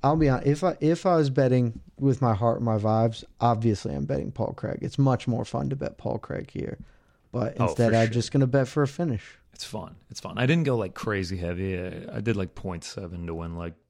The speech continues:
Speaker 2: one point oh five or whatever, but it's gonna be fun. I'm looking forward to it. That's how we're kicking off the main card.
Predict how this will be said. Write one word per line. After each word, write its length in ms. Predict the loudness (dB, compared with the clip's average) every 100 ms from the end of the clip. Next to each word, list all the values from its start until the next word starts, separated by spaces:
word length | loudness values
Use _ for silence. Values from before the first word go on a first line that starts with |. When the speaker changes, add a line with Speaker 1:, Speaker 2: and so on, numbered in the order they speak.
| _ _
Speaker 2:
one 240 | -10 -10 -8
point 220 | -8 -8
oh 100 | -8
five 300 | -8 -10 -8
or 60 | -8
whatever, 320 | -8 -8 -10
but 240 | -8 -10 -12 _ _ _ _ -18 -10
it's 100 | -2
gonna 180 | 0 0
be 100 | -4
fun. 340 | -10 -12 -6
I'm 80 | -4
looking 240 | -4 -6
forward 300 | -10 -8 -8
to 160 | -6 -4
it. 20 |
That's 180 | -4 -4
how 60 |
we're 100 | -4
kicking 240 | -6 -10 -12
off 140 | -14
the 60 | -14
main 260 | -12 -12
card. 380 | -10 -8 -8 -10